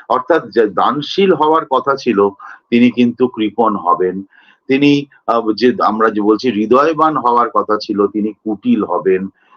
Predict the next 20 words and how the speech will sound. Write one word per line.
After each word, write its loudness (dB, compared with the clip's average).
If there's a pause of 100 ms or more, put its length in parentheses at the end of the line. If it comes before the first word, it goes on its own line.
(140)
অনেক 2
কিছু 2
সন্দেহ 2
প্রবণতা 0
আসবে, -2 (500)
যেটাকে 2
বা-, 2
বা-, 0
বা -2
সূচিবাহিতা -2
আসবে, 0 (320)
এই 2
সমস্ত, 0
এই 4
সমস্ত -2
উৎপাতের, 0
আহ, -6
অবস্থা -4
তৈরি 0
হবে। 0